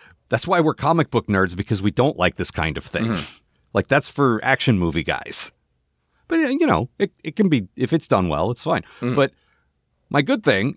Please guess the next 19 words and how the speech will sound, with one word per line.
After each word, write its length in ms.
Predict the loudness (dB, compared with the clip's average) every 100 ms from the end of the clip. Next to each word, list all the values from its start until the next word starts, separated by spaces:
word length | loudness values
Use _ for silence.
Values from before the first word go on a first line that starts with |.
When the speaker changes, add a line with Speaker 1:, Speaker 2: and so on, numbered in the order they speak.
| -4
Speaker 1:
is, 240 | 0 0
Speaker 2:
Yes. 360 | 0 -4 -6 -10 _ _ _
Speaker 1:
like, 440 | 0 2 2 -2 _ _ _ _ _ _ -12
<sighs> 1040 | -10 -8 -10 -10 -10 -12 -16 -18 -16 -4
I 80 | -4
think 300 | 0 -2 -2
he's 320 | -2 0 2
not 240 | 2 2 2
a 60 |
terrible 1040 | 2 2 2 4 4 2 0 -8 -16 -20 -6
parody 560 | 0 2 4 2 -2 -2
of 180 | 0 0
that 180 | 0
kind 320 | -2 -2 -2 -2
of 80 |
thing. 440 | -6 -4 -2 -4 -4
And 260 | 0 2 2
Speaker 2:
Fair. 160 | 0 -2 -20 _ _ _ _ _ _
Speaker 1:
I, 260 | -2 0